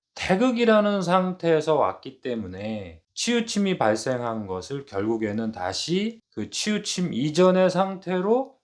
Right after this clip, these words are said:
복원하려고 저런 말을 하는구나. 요 정도만 눈치를 채주신다면 태극을 공부한 목표점에 도달한 거예요. 태극이 어떻다 저떻다 아는 거가 중요한 게 아니라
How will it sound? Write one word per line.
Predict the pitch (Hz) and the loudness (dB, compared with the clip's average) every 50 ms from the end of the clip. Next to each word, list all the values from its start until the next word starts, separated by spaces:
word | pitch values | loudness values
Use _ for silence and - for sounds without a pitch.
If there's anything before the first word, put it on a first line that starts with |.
| _ _ _ _ _ _ _ _ | _ _ _ _ _ _ _ _
복원하려고 | - 123 127 127 156 180 190 185 180 180 180 180 180 175 170 170 175 208 196 | 6 6 6 8 6 6 6 6 4 2 2 0 0 0 0 0 0 -2 -4
저런 | - 147 139 139 147 151 | -2 0 0 0 0 2
말을 | 151 151 151 156 151 147 | 2 2 2 2 2 2
하는구나. | 190 202 202 190 180 165 160 165 160 160 160 151 143 127 117 104 87 - _ _ _ _ | 2 0 2 0 -2 0 2 2 4 4 4 2 2 -2 -4 -6 -10 -16 _ _ _ _
요 | 120 147 151 | 0 2 6
정도만 | 190 214 226 226 208 208 190 202 202 185 | 6 6 8 8 6 6 6 6 6 6
눈치를 | 143 139 156 165 - - 185 180 175 180 | 4 2 0 0 0 0 0 0 0 0
채주신다면 | - 240 247 220 220 - - 170 139 127 117 101 107 120 123 117 104 87 80 76 76 _ _ _ _ _ | 0 0 2 2 0 -4 -4 -6 -2 -2 -2 0 0 0 0 0 0 -2 -4 -12 -18 _ _ _ _ _
태극을 | - 208 208 220 208 190 180 180 | 0 4 4 4 4 4 2 2
공부한 | - 123 127 131 131 123 123 123 117 131 160 170 180 185 - _ _ _ _ _ _ _ _ _ _ - | 0 0 0 0 0 0 0 0 2 2 2 0 0 -4 -8 _ _ _ _ _ _ _ _ _ _ 0
목표점에 | 131 151 151 - 170 170 170 - 127 123 117 113 | 0 0 2 2 0 2 2 -2 -2 -2 -2 -6
도달한 | - - 135 143 175 156 139 127 185 226 240 214 | -2 -2 2 6 6 4 6 4 0 0 2 0
거예요. | 165 110 85 - - - _ _ _ _ _ _ _ - | 0 -2 -4 -6 -14 -20 _ _ _ _ _ _ _ -4
태극이 | - 220 214 233 226 202 196 | 0 2 4 4 4 4 6
어떻다 | 151 120 120 - 165 160 165 175 165 | 4 4 4 4 2 2 4 2 0
저떻다 | - 127 120 - - 127 - _ _ 110 82 - | 0 -2 -6 -6 -10 -12 -14 _ _ -16 -14 -6
아는 | 90 95 110 139 156 175 185 185 185 | -2 2 2 2 2 2 0 0 0
거가 | 170 170 165 160 156 170 165 | 2 4 4 4 6 4 2
중요한 | 160 - 139 135 131 127 127 127 | 2 0 -4 -4 -4 -4 -4 -4
게 | 127 131 | -4 -4
아니라 | 117 92 90 92 104 120 113 90 - - | -4 -4 -4 -6 -6 -6 -6 -6 -8 -14